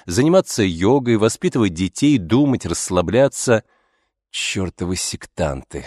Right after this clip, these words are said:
скривился Салли и достал из стола список хостелов. «Запускай». Баникантха не отреагировал. Он никогда не спешил выполнять поручения, и Салли к этому привык.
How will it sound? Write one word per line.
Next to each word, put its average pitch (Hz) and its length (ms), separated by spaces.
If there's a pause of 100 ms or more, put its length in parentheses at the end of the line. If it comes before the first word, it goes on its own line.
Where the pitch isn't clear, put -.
скривился 80 560
Салли 131 380
и 117 180
достал 113 400
из 117 200
стола 117 280
список - 440
хостелов. - 680 (540)
«Запускай». 90 840 (760)
Баникантха 160 840
не 95 160
отреагировал. 80 760 (440)
Он 175 360
никогда 147 500
не 95 120
спешил 113 440
выполнять 95 520
поручения, 127 640
и 92 420
Салли 82 460
к - 100
этому 85 320
привык. 139 480